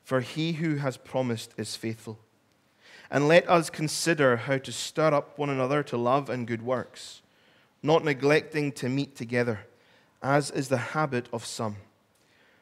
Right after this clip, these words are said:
but encouraging one another, and all the more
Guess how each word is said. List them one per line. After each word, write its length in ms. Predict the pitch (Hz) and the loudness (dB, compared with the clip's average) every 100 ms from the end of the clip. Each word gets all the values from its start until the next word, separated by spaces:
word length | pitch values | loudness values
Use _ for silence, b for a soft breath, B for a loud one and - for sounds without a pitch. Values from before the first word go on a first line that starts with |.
| b | b
but 100 | 135 | 0
encouraging 760 | 143 127 - 156 165 160 160 151 | 0 -2 -2 -2 0 -4 -4 -4
one 340 | 143 139 139 | -8 -4 -2
another, 400 | 135 117 123 127 - b b b b - | 0 -2 -2 -6 -16 b b b b -8
and 160 | 127 120 | -6 -4
all 300 | 131 135 139 | -2 -2 -2
the 80 | 135 | -2
more 420 | 123 113 107 | -2 -2 -2